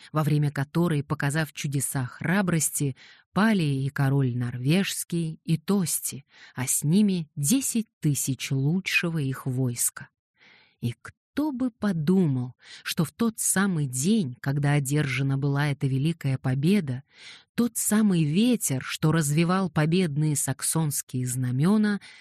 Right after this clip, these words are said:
надувал и нормандские паруса, направляя их сюда, к роковым берегам Сассекса. Кто бы подумал,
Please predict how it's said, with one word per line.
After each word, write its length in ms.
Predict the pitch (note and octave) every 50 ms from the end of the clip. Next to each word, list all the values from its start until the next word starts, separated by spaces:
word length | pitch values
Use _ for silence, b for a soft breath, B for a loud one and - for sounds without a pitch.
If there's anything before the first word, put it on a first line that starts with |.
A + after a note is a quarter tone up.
| B B B B
надувал 680 | - F#3 G#3 G#3 E3 G3 G3+ F3+ F3 G#3 A3+ A#3 G#3+
и 60 | G#3+ G3+
нормандские 960 | G3 F#3 F3+ E3+ D3+ D3+ D3 D3+ D3+ D#3 C#3+ C3+ - - - - D3 C#3 C3+
паруса, 720 | - - D3 C#3+ C#3 C3 - - - - C3+ B2+ A#2+ A#2+ - _ _ _ _ _ _ _ _ _ -
направляя 720 | D#3+ D#3+ D3+ D3 - D3+ D#3 D3 D3 D#3 D3 C#3+ C3+ B2+
их 260 | A#2+ A#2+ A#2 A2+ -
сюда, 520 | - - - C3+ B2+ C3 C3+ C#3+ E3 F3+ F3 b b b b b b
к 60 | -
роковым 560 | F3 E3+ - - D#3 D#3+ D#3 G3 A3+ A3 G3
берегам 580 | E3 D3 D#3 C#3+ C#3 C3 C3 C#3 C#3 C#3 C3 C3+
Сассекса. 800 | - - - - F3 F3 - - - - - - - - - - _ _ _ _ _ _ _ _ _ _ _ _ _ _ _ -
Кто 320 | - - - - C4+ D4
бы 160 | B3 C4 B3
подумал, 720 | - - A3 G#3 E3+ E3 G3+ G3+ E3 C#3 C3 B2 A#2+ B2+